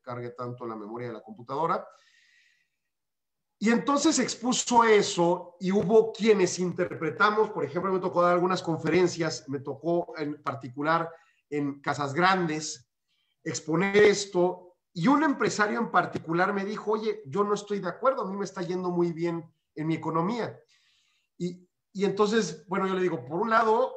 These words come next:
esto es un indicador global, ¿no? O sea, de toda la economía del país, no nada más estamos hablando de la economía de una persona en particular".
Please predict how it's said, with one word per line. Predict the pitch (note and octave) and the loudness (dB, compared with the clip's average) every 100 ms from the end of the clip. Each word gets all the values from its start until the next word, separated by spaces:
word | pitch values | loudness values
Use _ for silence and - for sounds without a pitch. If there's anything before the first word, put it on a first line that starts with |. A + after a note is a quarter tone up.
| - _ _ - | -12 _ _ -6
esto | E3 - F3+ | -6 -4 -4
es | F3 | -2
un | F3+ F3+ | -2 -2
indicador | D3+ B2+ C3+ C3 D3+ C#3 | -2 -6 -4 -2 -2 -2
global, | C3+ D#3 F3 A#3+ C#4+ D#3+ | -2 0 4 4 4 2
¿no? | B2+ D3 - | -2 -4 -8
O | B2 | -12
sea, | C3+ C3 B2 | -6 -4 -2
de | A2+ | -6
toda | - F3 A3 G3+ | -4 -2 0 0
la | E3 | -2
economía | B2+ C#3 C#3 D#3+ E3+ E3+ - A#2+ | -2 -2 -2 0 2 0 -2 -6
del | C#3 B2+ | -4 -4
país, | B2+ C3+ A3+ G#3 - | -2 -2 0 -4 -8
no | A#2 B2 D3+ D3+ - | -8 -4 -2 -2 -4
nada | C3+ D3 C#3+ | -8 -6 -4
más | C#3+ C3 | -6 -8
estamos | - C#3 | -10 -10
hablando | B2 D3 C#3 | -6 -6 -6
de | G#2+ F#2 | -8 -10
la | F#2 - | -14 -16
economía | F#2 G#2 G#2+ C3+ | -20 -14 -8 -6
de | B2 | -6
una | C3 B2 | -6 -8
persona | A2 A#2 B2 | -12 -12 -10
en | C3 | -8
particular". | B2 C#3 F3+ G#3 | -10 -2 0 0